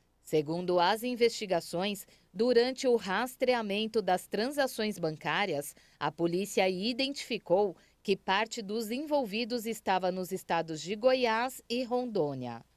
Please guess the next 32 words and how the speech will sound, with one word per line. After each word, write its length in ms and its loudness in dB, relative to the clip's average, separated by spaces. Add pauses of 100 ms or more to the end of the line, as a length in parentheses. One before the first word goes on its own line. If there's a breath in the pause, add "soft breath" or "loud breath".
(100)
Os 180 -8
fraudadores 840 0
teriam 400 0
recebido 720 0
valores 480 0
de 160 -4
cerca 480 0
de 160 -4
trezentas 840 2
e 80 -4
sessenta 720 0
contas 600 0
do 180 2
auxílio 640 0
emergencial. 1000 -2 (280)
A 120 -8
estimativa 760 -2
da 160 2
P 140 2
F 460 2
é 40 4
que 160 -4
o 60 0
grupo 420 4
tenha 300 0
movimentado 800 0
mais 260 -2
de 120 -4
cinquenta 920 0
milhões 480 0
de 100 2
reais, 580 0